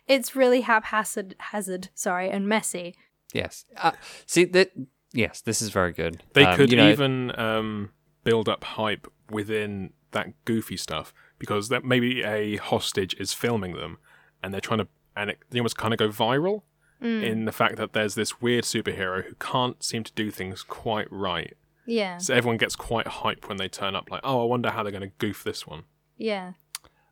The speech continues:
Speaker 2: I think, okay, I've got, I got a pretty good idea. Um, so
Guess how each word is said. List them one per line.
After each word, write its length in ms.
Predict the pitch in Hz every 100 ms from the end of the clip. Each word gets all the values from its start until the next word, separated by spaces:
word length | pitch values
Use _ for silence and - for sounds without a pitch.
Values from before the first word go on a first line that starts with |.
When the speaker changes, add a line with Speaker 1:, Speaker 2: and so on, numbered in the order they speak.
| -
Speaker 2:
I 100 | 131
think, 280 | 170 247 - 156
okay, 300 | - 87 - _ -
I've 160 | 117 -
got, 240 | 110 - _ 117
I 80 |
got 80 | 101
a 40 | 90
pretty 200 | 98 95
good 100 | 92
idea. 400 | 87 82 - - _
Um, 320 | 95 87 90 - _ _ -
so 540 | - 110 107 107